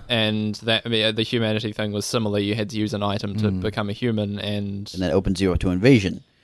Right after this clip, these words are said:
Speaker 3: which
Speaker 1: Well,
Speaker 3: you
Speaker 1: no, actually, in that one, you could be invaded whether you were hollow
Speaker 2: Yeah.
Speaker 1: or human.
Speaker 2: Yeah.
Speaker 1: Um,
Speaker 2: I actually liked that more.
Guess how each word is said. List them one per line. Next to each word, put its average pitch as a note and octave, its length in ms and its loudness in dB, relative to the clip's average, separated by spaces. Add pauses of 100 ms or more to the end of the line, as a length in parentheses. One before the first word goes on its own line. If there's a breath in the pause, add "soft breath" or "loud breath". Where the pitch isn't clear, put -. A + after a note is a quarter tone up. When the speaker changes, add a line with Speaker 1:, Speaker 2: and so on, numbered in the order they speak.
(240)
Speaker 3:
which - 280 -6
Speaker 1:
Well, D#3+ 100 6
Speaker 3:
you F3 40 4
Speaker 1:
no, F3+ 100 6
actually, C3 380 4
in A2+ 80 2
that A#2 140 2
one, A#2 140 2
you G#2+ 80 2
could G#2 120 -4
be G#2+ 100 2
invaded G2+ 540 0
whether G#2+ 220 -2
you G#2 160 0
were F#2+ 80 0
hollow G2 340 0
Speaker 2:
Yeah. G2+ 240 2
Speaker 1:
or - 40 0
human. G2+ 280 -2 (180)
Speaker 2:
Yeah. G2 320 -2
Speaker 1:
Um, G2+ 340 0
Speaker 2:
I E3 60 4
actually F3 240 4
liked B2 260 2
that G#2+ 220 0
more. G#2 460 -2